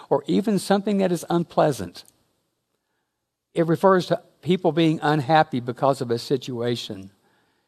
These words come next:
or miserable. It refers to p-, somebody just being unkind or who has a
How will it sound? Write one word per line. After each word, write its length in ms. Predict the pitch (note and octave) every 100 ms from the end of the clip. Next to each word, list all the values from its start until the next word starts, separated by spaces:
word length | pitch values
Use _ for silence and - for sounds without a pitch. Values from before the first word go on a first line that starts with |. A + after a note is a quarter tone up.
| _ _ _ _ _ -
or 160 | B2
miserable. 800 | B2+ C3+ C#3+ B2+ A2 G#2+ F#2+ F#2 _ _ _ _ _
It 140 | - B3+
refers 460 | A#3+ - F#3 F#3+
to 100 | -
p-, 160 | C#3+ D#3
somebody 420 | - F3+ F3 E3+
just 220 | D3+ D#3+
being 220 | D#3 D#3 D3+
unkind 800 | D#3 D3+ D3+ D#3 D#3+ A2 F#2+ - - -
or 100 | A#2+
who 320 | B2+ C#3+ C3 - -
has 260 | D#3 D3+
a 240 | C3 G#2